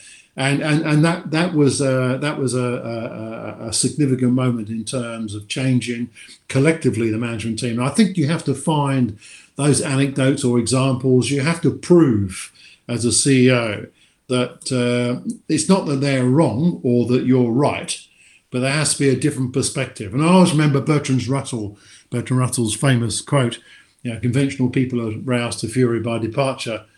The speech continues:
from convention largely because they see such departure as a criticism of themselves."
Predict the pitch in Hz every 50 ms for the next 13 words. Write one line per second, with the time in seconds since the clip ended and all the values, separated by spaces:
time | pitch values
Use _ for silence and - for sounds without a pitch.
0 | _ _ _ _ _ _ - 123 113 104 - 123 113 123 127 123 123 - - 110
1 | 113 120 123 123 120 120 - 120 104 107 113 113 - 120 104 - 123 117 107 101
2 | - 127 117 113 107 104 - - - 123 110 101 - - 110 107 - 127 117 117
3 | 104 98 - 117 110 104 101 107 101 - - 135 123 104 98 107 107 107 107 107
4 | 110 110 110 104 - 131 120 113 107 107 107